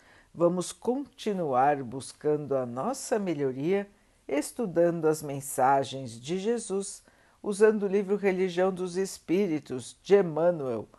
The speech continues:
com psicografia de Chico Xavier. A mensagem de hoje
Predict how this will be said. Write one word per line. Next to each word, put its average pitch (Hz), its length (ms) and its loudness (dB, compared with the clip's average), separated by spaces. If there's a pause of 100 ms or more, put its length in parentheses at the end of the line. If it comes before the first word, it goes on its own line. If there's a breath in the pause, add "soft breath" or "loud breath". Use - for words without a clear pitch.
(220 soft breath)
com 339 220 -2
psicografia 180 920 0
de 202 180 -6
Chico - 340 -8
Xavier. - 520 -4 (920 soft breath)
A 151 120 4
mensagem 143 640 0
de 151 120 -4
hoje 180 500 4